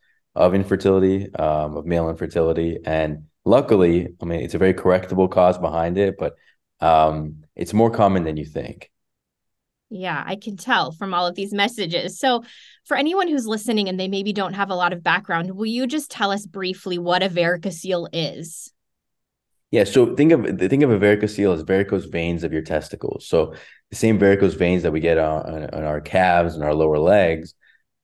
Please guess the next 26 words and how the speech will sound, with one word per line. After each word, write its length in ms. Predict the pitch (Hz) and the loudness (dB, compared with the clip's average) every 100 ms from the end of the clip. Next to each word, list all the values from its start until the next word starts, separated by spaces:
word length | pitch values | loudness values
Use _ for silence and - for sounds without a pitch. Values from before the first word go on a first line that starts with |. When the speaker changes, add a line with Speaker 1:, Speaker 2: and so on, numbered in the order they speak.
| - | 0
Speaker 1:
um, 500 | 85 80 80 78 - _ | 4 4 2 -4 -14 _
that 180 | - 95 | -2 -2
same 240 | - 101 | 0 -2
kind 220 | 95 95 90 | 0 0 -2
of 80 | |
thing 100 | 85 | -4
happens 500 | 85 80 80 80 78 - _ _ | -4 -4 -4 -6 -10 -16 _ _
for, 480 | _ - 78 - - - | _ -2 -2 -2 -10 -10
you 80 | 92 | -12
know, 200 | - - | -12 -12
with 160 | 87 85 | -10 -8
your 80 | |
testicles. 580 | 82 110 - - - 64 | -2 -2 -2 -6 -6 -4
And 160 | 87 80 | -6 -4
the 60 | |
reason 300 | 87 127 127 | 2 2 4
why 160 | 92 90 | 4 4
it's, 360 | 82 - - _ _ _ _ - | 4 -2 -12 _ _ _ _ -6
it 60 | |
has 160 | 92 90 | -6 -4
such 160 | 82 | -8
an 80 | - | -6
impact 420 | - 87 82 78 | -6 -2 -2 -2
on 120 | - 73 | -6 -6
fertility 540 | 80 - 110 107 80 | -8 2 4 4 2
is 200 | 76 76 | 0 -4